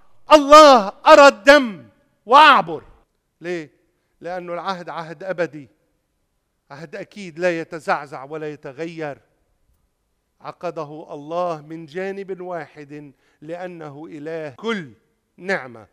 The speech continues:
يسميه الكتاب المقدس. هل تتجاوب مع المسيح في هذا الصباح؟ المؤمنين ما نفكر إنه هذا الكلام كلام بس لغير المؤمنين، هذا الكلام لنا، لأنه في كتار منا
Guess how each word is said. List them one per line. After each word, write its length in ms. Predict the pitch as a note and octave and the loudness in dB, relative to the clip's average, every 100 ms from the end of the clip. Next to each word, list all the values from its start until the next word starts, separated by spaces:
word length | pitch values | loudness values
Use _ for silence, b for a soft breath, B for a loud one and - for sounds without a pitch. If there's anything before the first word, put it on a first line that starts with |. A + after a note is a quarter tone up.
| _ | _
يسميه 640 | B2+ - B2+ C3 B2+ C3+ _ | -20 -20 -20 -20 -20 -20 _
الكتاب 500 | A#2+ C3 A#2+ A#2 A2 | _ -20 -20 -20 _
المقدس. 800 | G#2 G2+ _ G2 G#2 _ _ _ _ _ _ _ _ _ _ | _ _ _ _ _ _ _ _ _ _ _ _ _ _ _
هل 140 | D#3+ D3+ | -20 -18
تتجاوب 720 | D#3 C#3 B2+ D3+ C#3+ B2 A#2+ | -20 -20 -18 -16 -16 -18 -20
مع 160 | B2+ | -20
المسيح 460 | B2 B2 A#2+ D#3 B2 | -20 -20 _ -20 -20
في 120 | - | -20
هذا 200 | B2+ B2 | -20 -20
الصباح؟ 440 | A#2 - B2+ C3 - _ _ _ _ | -20 -20 -20 -20 -20 _ _ _ _
المؤمنين 840 | E3+ E3+ G3+ F#3 F3 A3+ C4+ F3+ E3 _ _ _ _ - | -16 -14 -14 -14 -12 -8 -10 -12 _ _ _ _ _ -4
ما 160 | C4+ | -2
نفكر 540 | C#4 - C#4 - A#3 A3 | -2 -4 -6 -6 -8 -8
إنه 180 | G#3 | -8
هذا 260 | G3+ A3 G3+ | -6 -6 -8
الكلام 580 | F#3+ G3 F#3 G3+ F#3+ D#3 _ _ _ - | -8 -8 -6 -8 -10 -20 _ _ _ -8
كلام 340 | G3 G#3+ G#3 | -4 -4 -4
بس 260 | G#3+ G#3 - | -6 -6 -10
لغير 300 | F3 F#3 F3+ | -10 -8 -8
المؤمنين، 520 | F3+ G3+ F#3+ F#3+ F3+ | -12 -14 -14 -12 -6
هذا 220 | A3 B3+ | -4 -4
الكلام 440 | G#3+ G3+ G3+ G#3+ G#3 | -6 -6 -4 -4 -6
لنا، 360 | A3 G#3+ F#3+ | -6 -6 -6
لأنه 300 | F3+ G3 G3 | -6 -8 -12
في 140 | - G3+ | -14 -18
كتار 360 | _ A#3 G#3+ | _ -2 -2
منا 460 | G#3+ A#3 G3+ F#3 | -4 -10 -6 -6